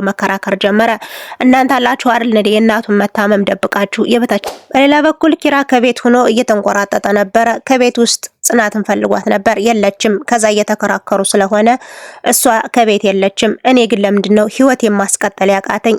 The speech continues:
ለምንድን ነው የደከመኝ? ለምንድን ነው የበታችነት አይነት ስሜት የተሰማኝ?» እያለ ለብቻው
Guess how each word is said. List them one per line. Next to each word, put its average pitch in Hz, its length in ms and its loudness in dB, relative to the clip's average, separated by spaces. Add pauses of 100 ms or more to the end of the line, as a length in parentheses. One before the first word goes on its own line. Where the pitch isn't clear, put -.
(100)
ለምንድን 233 360 4
ነው 196 100 4
የደከመኝ? 208 520 0 (120)
ለምንድን 233 380 2
ነው 202 80 4
የበታችነት 202 500 0
አይነት 196 340 0
ስሜት 208 340 0
የተሰማኝ?» 214 560 0
እያለ 202 360 2
ለብቻው 202 420 0